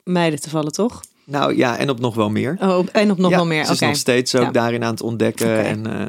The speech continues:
Speaker 2: ze, ze houdt van iedereen.
Speaker 1: Ja.
Speaker 2: En, ehm,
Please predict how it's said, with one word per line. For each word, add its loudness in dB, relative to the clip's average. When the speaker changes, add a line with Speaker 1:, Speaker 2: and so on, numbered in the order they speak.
Speaker 2:
ze, 0
ze 2
houdt 2
van -2
iedereen. 0
Speaker 1:
Ja. -6
Speaker 2:
En, 0
ehm, -2